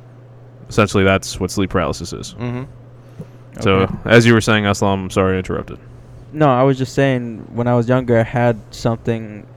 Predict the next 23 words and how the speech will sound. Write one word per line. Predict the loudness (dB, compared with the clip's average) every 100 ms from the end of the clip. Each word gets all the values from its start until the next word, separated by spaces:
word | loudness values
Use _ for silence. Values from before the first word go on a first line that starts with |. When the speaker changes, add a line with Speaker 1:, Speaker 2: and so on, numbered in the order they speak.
| -20 -20 -18
Speaker 3:
similar | -14 -12 -2 0 2 2 2
to, | 0 -2 0 0 -2 -6 -16 -20 -2
also, | 0 2 4 4 2 -2 -10 -20 -20 0
we're, | 4 4 2
we're | 2 2
talking | 4 2 2 0
about | 0 0
this, | 0 0
and | 2
we're | 4
gonna | 4 4
reference | 4 2 -6 -8 -12
a | -6 -4
documentary | -4 -2 -2 -2 -6 -6 -8 -6 -6 -2
that | -2 -2
all | -2
three | 0 -2
of | -2
us | -6 -2
watched | -2 -2 -4
on | -6 -4
Netflix | -6 -4 -6 -6
called, | -4 0 2 0 -4 -12